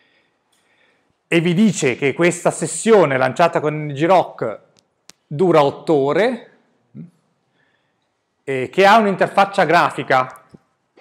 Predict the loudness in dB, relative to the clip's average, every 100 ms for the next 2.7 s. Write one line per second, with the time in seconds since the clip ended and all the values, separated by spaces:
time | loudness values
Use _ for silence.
0 | _ _ _ _ _ 2 4 4 2 -2
1 | -2 -6 -20 _ -8 -4 -4 -2 0 0
2 | -2 -2 -2 0 0 -2 -8